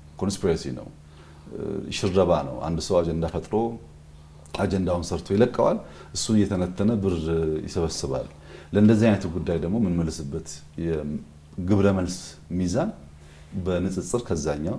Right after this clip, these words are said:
ዝቅ ያለ ይሆናል እና ከተቃውሞውም ከውዳሴውም እየተማሩ እያሻሻሉ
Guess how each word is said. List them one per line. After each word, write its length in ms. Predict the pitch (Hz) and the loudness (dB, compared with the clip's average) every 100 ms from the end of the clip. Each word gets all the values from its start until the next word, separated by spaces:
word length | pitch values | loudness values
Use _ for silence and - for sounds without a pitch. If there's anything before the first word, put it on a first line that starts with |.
| - | -8
ዝቅ 280 | 76 85 - | -6 -6 -4
ያለ 160 | - - | -8 -8
ይሆናል 340 | - 131 139 | -12 -10 -8
እና 140 | 160 135 214 - - | -6 -6 -8 -16 -12
ከተቃውሞውም 680 | - 110 123 104 104 107 110 - - | -8 -8 0 2 2 2 -2 -6 -12
ከውዳሴውም 640 | - 101 98 90 85 90 82 | -4 -2 0 -2 -2 -4 -2
እየተማሩ 460 | 92 95 87 87 104 - - - - | -4 -2 0 -2 -2 -10 -20 -12 -6
እያሻሻሉ 680 | 85 101 - 92 - 87 | 2 2 4 -4 -2 -4